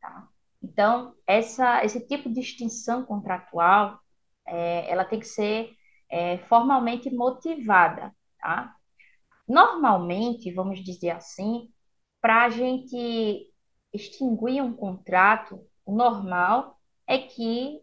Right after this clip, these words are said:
o objeto seja entregue. Então, quando eu entrego totalmente um, um objeto, acabou ali, né, a minha obrigação. Porém, quando eu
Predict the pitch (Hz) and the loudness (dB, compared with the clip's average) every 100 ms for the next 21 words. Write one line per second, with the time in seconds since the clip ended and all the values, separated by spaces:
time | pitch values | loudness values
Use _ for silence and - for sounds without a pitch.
0 | - 254 254 285 247 214 220 - 254 349 | 0 4 4 2 0 -2 0 -2 -2 -2
1 | 427 285 214 196 190 _ _ 214 214 247 | -8 2 2 2 -8 _ _ -6 -4 -2
2 | 262 339 - 233 190 196 214 _ - 202 | -2 -2 0 2 2 0 -8 _ -4 0
3 | 214 202 180 180 - 185 180 180 - _ | 0 0 -4 -8 -10 -8 -8 -10 -16 _
4 | 180 175 285 339 151 - - _ _ _ | -6 -2 0 2 0 -2 -14 _ _ _
5 | 494 415 233 220 - _ - 202 190 202 | -4 4 4 2 -6 _ -2 0 -2 -4
6 | 240 _ _ - 180 185 214 214 214 220 | -8 _ _ -12 -6 -2 0 0 -2 -2
7 | 240 311 370 - 160 - _ _ _ _ | -2 -2 -4 -8 -8 -12 _ _ _ _
8 | 480 440 254 247 392 - _ _ _ _ | 2 4 2 2 -4 -12 _ _ _ _
9 | _ - 277 320 | _ -4 2 2